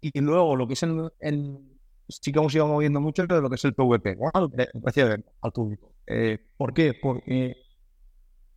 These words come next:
eso mismo también vas iterando, porque a lo mejor lan-, lanzas con, en el momento, un,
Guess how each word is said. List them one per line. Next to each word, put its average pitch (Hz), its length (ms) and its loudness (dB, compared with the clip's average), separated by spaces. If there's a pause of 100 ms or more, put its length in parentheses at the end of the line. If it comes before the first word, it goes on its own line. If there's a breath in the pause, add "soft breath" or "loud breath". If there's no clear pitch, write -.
(100)
eso 170 280 2
mismo 175 240 2
también 175 480 2
vas 165 180 2
iterando, 135 420 -2 (140)
porque 123 280 -4
a 127 40 4
lo 127 60 2
mejor 131 180 -4
lan-, 151 280 -2
lanzas 151 440 -6
con, 143 320 -2 (800)
en 123 100 0
el 117 60 4
momento, 117 340 4
un, 143 400 -6